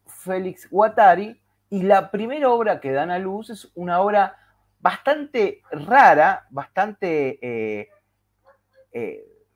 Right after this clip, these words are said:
bastante particular por ser una obra de filosofía, porque en general las obras de filosofía, los libros de filosofía, lo que producen los filósofos, eh,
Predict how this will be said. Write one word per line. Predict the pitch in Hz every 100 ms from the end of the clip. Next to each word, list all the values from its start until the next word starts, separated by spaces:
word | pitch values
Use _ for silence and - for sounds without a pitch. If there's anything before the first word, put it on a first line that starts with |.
| -
bastante | 131 - 277 254
particular | - 139 165 165 247 - 127 196 269 160
por | 127 113
ser | -
una | 165 147 123
obra | 151 180
de | 143 120
filosofía, | 117 113 - - 294 262 -
porque | 123 113
en | 113
general | - 135 185
las | 165 -
obras | 170 156
de | 131
filosofía, | 123 135 139 143 185 254 240 185 170 _ _ _ -
los | 117 110
libros | 160 233 170 127
de | 120
filosofía, | 110 113 127 202 220 156 120 87
lo | 101 120
que | - 120 _ _
producen | - 135 175 254 - 143
los | 117 110
filósofos, | 139 190 165 170 190 214 _ _ _ _ _ _ _ _ _ _ _ - - _ _ _ -
eh, | 139 127 120 110 76 73